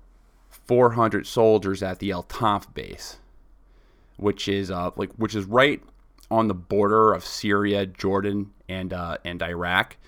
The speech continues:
in, in far s-, in far southeastern Syria. And, um, I mean, there's a good reason they wanna stay there. They wanna stay there because they wanna prevent Iran from forming a land bridge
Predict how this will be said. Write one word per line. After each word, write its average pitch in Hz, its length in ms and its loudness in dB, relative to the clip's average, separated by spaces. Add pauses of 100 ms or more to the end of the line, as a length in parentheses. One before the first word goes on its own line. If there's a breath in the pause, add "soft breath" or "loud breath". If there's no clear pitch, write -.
(240 soft breath)
in, - 100 -6
in 98 200 -8
far 95 380 2
s-, - 180 -10 (140)
in 98 160 -6
far 104 380 6
southeastern 92 960 -2
Syria. 82 580 -10 (580 soft breath)
And, 101 380 -2
um, 101 340 0 (200)
I 117 80 0
mean, 123 100 0
there's 139 140 2
a 139 40 -2
good 151 200 2
reason 120 320 0
they 101 100 -2
wanna 98 180 -2
stay 104 260 -2
there. 95 220 -6
They 131 200 2
wanna 151 180 0
stay 127 300 0
there 104 220 2
because 95 340 -2
they 101 120 2
wanna 104 280 2
prevent 98 440 -4 (400 soft breath)
Iran 95 760 2 (500)
from 104 160 -2
forming 110 400 0
a 101 80 -2
land 110 460 2
bridge 80 480 -6